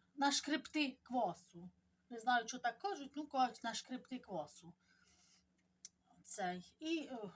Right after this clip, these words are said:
і так я роблю. Я його не часто роблю, а щас зима, у нас, е, цей, будемо варити борщі,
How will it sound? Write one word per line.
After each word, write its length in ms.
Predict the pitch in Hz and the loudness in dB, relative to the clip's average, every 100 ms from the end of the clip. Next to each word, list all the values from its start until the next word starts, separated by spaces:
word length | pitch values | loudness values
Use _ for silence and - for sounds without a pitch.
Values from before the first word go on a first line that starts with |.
| - _ _ _ _ | -14 _ _ _ _
і 120 | 302 | -8
так 320 | - - 285 - | -6 -6 -10 -4
я 180 | 247 190 | 0 0
роблю. 280 | 170 160 175 | 0 -8 0
Я 140 | 294 | 2
його 220 | 294 247 | 4 2
не 180 | 233 247 | -2 -4
часто 460 | - 247 247 - 269 | -2 -2 -2 -4 -8
роблю, 340 | 269 247 294 - | -6 -4 -4 -2
а 120 | 427 | -4
щас 320 | - 381 254 | -2 -4 -2
зима, 380 | 320 320 349 339 _ _ _ - _ _ _ | -2 0 0 -2 _ _ _ -20 _ _ _
у 80 | 247 | -6
нас, 500 | 247 233 - - - | -4 -2 -2 -2 -4
е, 320 | 240 254 277 - - | -8 -10 -12 -18 -20
цей, 300 | - 190 196 | -14 -12 -10
будемо 400 | 214 269 254 240 - - | -8 -4 -4 -6 -14 -2
варити 260 | 233 226 190 | 0 0 -4
борщі, 640 | 196 220 - - 330 320 | -8 -8 -10 -6 -4 -4